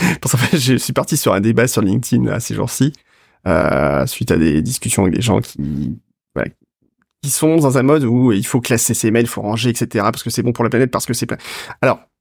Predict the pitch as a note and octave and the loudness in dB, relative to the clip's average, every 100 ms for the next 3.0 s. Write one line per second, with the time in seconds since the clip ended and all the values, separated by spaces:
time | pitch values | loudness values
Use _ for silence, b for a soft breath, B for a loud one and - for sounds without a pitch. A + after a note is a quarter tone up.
0 | _ _ _ _ - A#2+ D#3 C3 A#2 A#2+ | _ _ _ _ -6 -2 0 0 2 4
1 | A#2+ A#2+ C3+ A#2 A2+ A2+ G#2+ G2+ G#2+ - | 4 4 2 2 0 2 2 0 0 0
2 | B2+ A#2 - - - G#2 G2 G2 G2 G2+ | 2 0 -6 -8 -2 0 2 2 0 -2